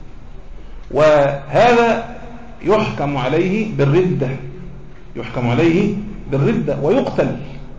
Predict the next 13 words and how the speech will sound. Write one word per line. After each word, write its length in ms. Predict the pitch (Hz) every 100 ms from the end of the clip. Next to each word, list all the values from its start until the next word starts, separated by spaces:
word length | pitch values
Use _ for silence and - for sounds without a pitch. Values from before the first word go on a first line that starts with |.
| - - - - - -
عقوبة 640 | 135 139 240 208 165 156
له 360 | 135 151 131 117 - - - - - - - - -
على 340 | 131 190 220
ردته 680 | 214 143 135 175 180 139 135
بسبب 460 | 131 - 220 240 - - - - - - - 120
جحده 460 | 156 139 147 220 226
لهذا 440 | 170 156 170 170
الفرض، 420 | 147 - 151 - - - - - - - - - - 120
جحده 500 | 117 131 160 185 - - - -
لهذا 220 | 131 147
الفرض 340 | 139 143 139 120
وهو 460 | 120 156 202 202
الزكاة. 440 | 147 139 139 165